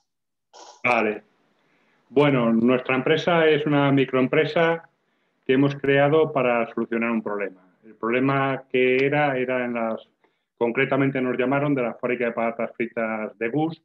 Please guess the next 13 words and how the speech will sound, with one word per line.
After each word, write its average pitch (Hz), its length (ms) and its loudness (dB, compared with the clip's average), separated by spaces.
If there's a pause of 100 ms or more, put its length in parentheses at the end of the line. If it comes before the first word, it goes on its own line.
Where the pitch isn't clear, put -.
perteneciente 113 960 -6
al 107 140 -8
grupo 120 340 -4
Apes, 170 480 -4 (1160)
y 156 320 0 (260)
el 113 180 -4
problema 123 300 -2
que 127 80 -2
tenían 127 340 -2
ellos 151 320 -2 (720)
en 113 180 -6
esa 123 280 -6
planta 151 520 -2